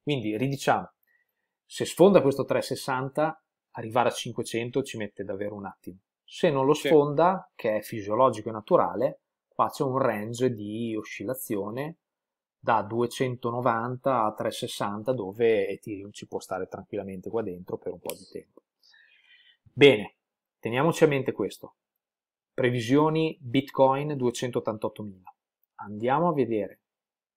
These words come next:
Speaker 1: il grafico per comparare il prezzo di Ethereum al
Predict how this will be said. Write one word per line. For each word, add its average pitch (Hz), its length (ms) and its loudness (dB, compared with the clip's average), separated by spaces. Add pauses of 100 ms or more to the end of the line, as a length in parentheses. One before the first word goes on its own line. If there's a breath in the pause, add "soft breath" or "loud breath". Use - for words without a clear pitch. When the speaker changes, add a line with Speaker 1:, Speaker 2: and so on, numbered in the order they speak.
(180)
Speaker 1:
il 104 320 -8
grafico 147 840 0 (520)
per - 160 -8
comparare 104 800 -2
il 131 200 -4
prezzo 123 400 -4
di 107 120 -6
Ethereum 143 760 -2 (100)
al 104 220 -4